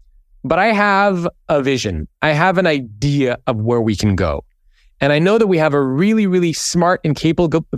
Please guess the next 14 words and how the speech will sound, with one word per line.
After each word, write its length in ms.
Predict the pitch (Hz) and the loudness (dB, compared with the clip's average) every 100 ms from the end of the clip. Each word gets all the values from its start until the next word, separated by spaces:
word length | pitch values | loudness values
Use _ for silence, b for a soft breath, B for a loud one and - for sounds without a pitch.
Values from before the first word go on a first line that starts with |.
| - | -2
capable 360 | 185 170 165 | -2 0 -2
group 220 | 135 147 | 0 0
of 100 | 139 | 0
employees. 600 | 120 120 113 101 78 73 - _ - B B _ | 0 -2 0 -2 -2 -6 -12 _ -20 B B _
And 180 | 151 160 285 | 0 0 2
if 180 | 254 | 0
we 180 | 208 233 | 2 2
can 180 | 247 240 | 2 2
come 200 | 202 214 | 2 2
together, 600 | 190 165 185 135 98 90 _ - | 2 2 2 2 0 -4 _ -2
we 160 | 160 | -2
can 160 | 180 170 | 2 2
rebuild 400 | 147 151 151 135 | 2 2 0 0
trust 500 | - 131 82 - - | -2 -2 -2 -10 -18